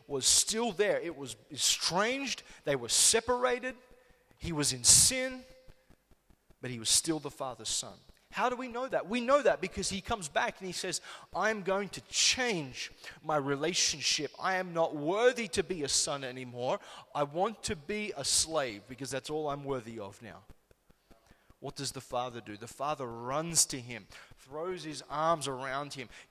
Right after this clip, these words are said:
kisses him, this boy who is dirty and filthy and unclean, ceremonially and literally,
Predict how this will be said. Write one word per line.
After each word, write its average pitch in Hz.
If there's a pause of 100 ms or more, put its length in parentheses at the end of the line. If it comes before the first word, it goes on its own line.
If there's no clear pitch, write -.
kisses 214
him, 147
this 165
boy 175
who 156
is 127 (120)
dirty 175
and 139
filthy 202
and 151 (100)
unclean, 160
ceremonially 175
and 151
literally, 147